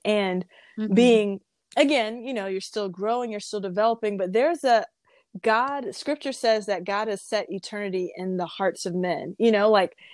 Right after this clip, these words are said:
Speaker 2: Mm-hmm.
Speaker 1: it's
Speaker 2: Mm-hmm.
Speaker 1: there. And I remember I'm having these big questions as a four-year-old. And so I, so yeah,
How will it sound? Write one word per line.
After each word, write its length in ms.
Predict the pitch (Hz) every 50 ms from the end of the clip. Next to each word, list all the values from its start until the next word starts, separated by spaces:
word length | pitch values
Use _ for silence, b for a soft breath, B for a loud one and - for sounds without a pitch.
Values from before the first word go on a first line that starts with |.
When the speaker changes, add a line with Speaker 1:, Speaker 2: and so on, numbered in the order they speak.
| b b -
Speaker 2:
Mm-hmm. 100 | 233 247
Speaker 1:
it's 240 | 302 247 247 254 190
Speaker 2:
Mm-hmm. 100 | 190 180
Speaker 1:
there. 600 | - 226 262 269 226 208 190 185 190 196 233 - _ _ _ _ _ _ _ _ -
And 80 | 220 220
I 80 | 220
remember 480 | 226 233 226 220 220 240 277 294 269 233 -
I'm 200 | - 247 262 254
having 320 | 254 254 254 254 247 240
these 180 | 220 208 208 190
big 300 | 180 214 240 269 254 -
questions 580 | - - 254 269 262 - - 233 233 220 208 - -
as 240 | 226 277 302 294
a 100 | 277 269 262 _
four-year-old. 720 | 269 277 294 294 285 254 214 196 190 190 175 175 185 190
And 180 | 190 185 190 190
so 400 | - - 214 202 190 190 196 196 B B B B B B B B B B B _
I, 420 | - 208 208 214 220 220 220 220 - - -
so 220 | - - 233 220 208
yeah, 260 | 202 196 170 165